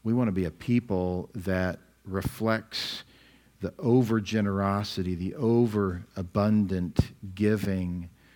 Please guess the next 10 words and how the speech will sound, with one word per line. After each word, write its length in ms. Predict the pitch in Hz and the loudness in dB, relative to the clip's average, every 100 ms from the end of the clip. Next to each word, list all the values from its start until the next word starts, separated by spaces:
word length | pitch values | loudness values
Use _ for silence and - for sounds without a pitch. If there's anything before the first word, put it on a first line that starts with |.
| _ _ _ - _ - | _ _ _ -20 _ -8
of 280 | 98 92 87 | -4 -4 -4
the 100 | 92 | -2
Israelites 1080 | 104 101 101 98 90 90 90 - - - - 120 | 0 0 -2 -2 -2 -2 -4 -8 -12 -14 -16 -10
in 160 | 92 92 | -4 -4
the 100 | 85 | -2
day 320 | 98 95 92 | 0 0 0
when 260 | 87 90 | -2 -4
you 280 | 90 104 120 | -4 0 0
blessed 760 | 104 - 101 113 110 - - 87 | 0 -2 0 0 -2 -6 -8 -8
them 480 | 87 90 90 90 | -6 -6 -6 -6